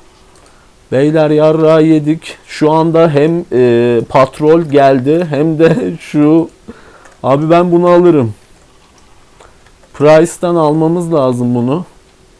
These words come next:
Abi önce şunu indirin. Hadi bakalım. Her şeyi açıyorum abi.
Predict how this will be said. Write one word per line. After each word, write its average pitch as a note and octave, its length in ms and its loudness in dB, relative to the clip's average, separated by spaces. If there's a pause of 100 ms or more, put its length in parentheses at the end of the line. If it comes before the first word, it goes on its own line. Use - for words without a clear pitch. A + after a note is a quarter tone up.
(2000)
Abi B2 220 -4
önce D3+ 380 -2
şunu D3+ 300 -4
indirin. C3+ 520 -2 (1600)
Hadi C3+ 240 -4
bakalım. C3+ 400 -2
Her D3 220 0
şeyi D#3+ 280 2
açıyorum D3 500 -2
abi. G#2 300 -4